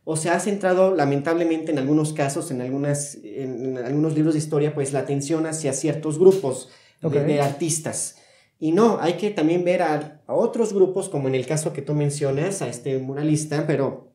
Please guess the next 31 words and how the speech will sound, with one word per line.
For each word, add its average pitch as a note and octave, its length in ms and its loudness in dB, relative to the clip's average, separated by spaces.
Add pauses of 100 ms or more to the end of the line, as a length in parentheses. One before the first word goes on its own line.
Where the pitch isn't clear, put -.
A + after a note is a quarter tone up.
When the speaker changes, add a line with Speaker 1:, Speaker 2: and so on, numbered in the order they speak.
(440)
Speaker 1:
ver D3+ 260 2
los, G3+ 200 2
las D3 180 -4
aportaciones F3 560 -6
que C#3+ 160 -6
han C3+ 160 -4
hecho C3 380 -8 (440)
otros D3 400 -2
personajes. D3+ 840 -2 (340)
En D#3 140 2
este F#3+ 220 2
caso, G3 520 2 (340)
con, C#3 360 -2
con D3+ 240 -2
Schumann, E3+ 640 2
bueno, D3 240 -4
es, D3 120 -4
ella C#3+ 520 -2
efectivamente D3 800 2
es C#3+ 160 2
de D#3 120 -4
la C3+ 140 -4
época D3+ 300 -2
romántica. G#3+ 800 2 (1120)
Ella G3+ 240 10
nació G3 280 6
en, G3+ 280 2
en, E3 400 4
en D#3+ 140 0
Alemania, G3 480 6
en F3 240 4